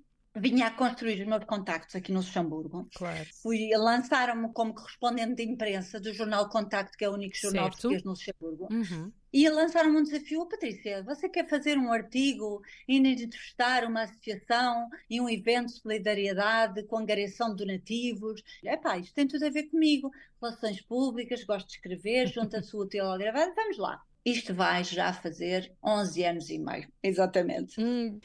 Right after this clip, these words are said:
Speaker 2: e tem, portanto, esta possibilidade, esta ligação à comunicação, relações públicas, organização
Speaker 1: Tenho.
Speaker 2: de eventos, tem uma plataforma,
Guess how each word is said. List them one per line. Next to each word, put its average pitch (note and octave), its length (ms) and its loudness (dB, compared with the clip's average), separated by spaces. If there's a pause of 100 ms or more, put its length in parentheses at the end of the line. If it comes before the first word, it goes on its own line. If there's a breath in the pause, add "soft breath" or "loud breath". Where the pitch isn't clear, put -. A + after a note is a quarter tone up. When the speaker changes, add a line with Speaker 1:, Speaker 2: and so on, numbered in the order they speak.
(200 soft breath)
Speaker 2:
e F3+ 100 -8
tem, G3 180 -4
portanto, F#3+ 540 -4
esta F#3+ 320 -2
possibilidade, G3 580 -2
esta G3 200 -4
ligação G3+ 320 -2
à F#3 40 0
comunicação, F#3+ 760 -2
relações G#3+ 500 -2
públicas, G3+ 640 0
organização A#3+ 600 2
Speaker 1:
Tenho. E3+ 100 2
Speaker 2:
de G#3 80 4
eventos, G#3+ 520 0
tem A3 220 0
uma A3+ 120 2
plataforma, A3 800 0